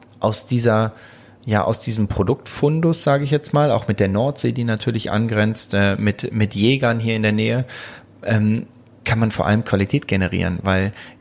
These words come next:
die Nähe zum einen einen relativ guten Überblick und auch Kontakt zu den Partnern gibt, äh, zum anderen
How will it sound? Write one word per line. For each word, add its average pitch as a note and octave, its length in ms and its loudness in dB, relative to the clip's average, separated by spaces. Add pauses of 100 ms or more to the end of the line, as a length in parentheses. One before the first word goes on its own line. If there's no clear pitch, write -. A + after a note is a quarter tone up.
(140)
die G2+ 80 4
Nähe B2+ 560 4 (920)
zum - 160 0
einen A2+ 300 2
einen A2 500 0 (100)
relativ A#2+ 500 0
guten B2+ 420 -2
Überblick C#3+ 720 2
und - 160 0
auch - 140 0
Kontakt - 460 -2
zu A2 120 0
den G2+ 200 0
Partnern B2 480 0
gibt, - 360 -4
äh, G#2+ 200 -4
zum - 220 -2
anderen C3 480 0